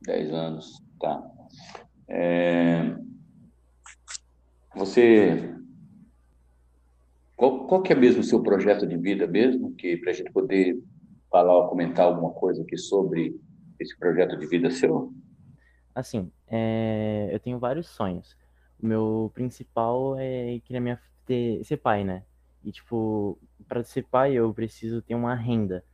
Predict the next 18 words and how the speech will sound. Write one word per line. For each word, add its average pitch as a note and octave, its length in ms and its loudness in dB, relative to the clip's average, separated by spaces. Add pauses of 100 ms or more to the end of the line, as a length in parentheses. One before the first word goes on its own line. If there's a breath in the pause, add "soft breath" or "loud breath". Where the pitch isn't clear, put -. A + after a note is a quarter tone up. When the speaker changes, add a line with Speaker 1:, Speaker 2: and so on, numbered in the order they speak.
(300)
Speaker 2:
e, A2+ 140 -6 (240)
é, A2 680 -2
uma G#2+ 100 -2
renda A2+ 200 -2
financeira. A2+ 560 -6 (520)
E A#2 640 0
pra C3+ 160 -2
isso C3 380 -4
eu A2+ 280 -2
quero A#2+ 300 -2
ser A#2+ 200 -8
game B2 240 -2
designer, A2 520 -4
que - 100 -12
é G2+ 60 -8
criador G#2+ 340 -4
de A2 80 -10
jogos. F#2+ 560 -10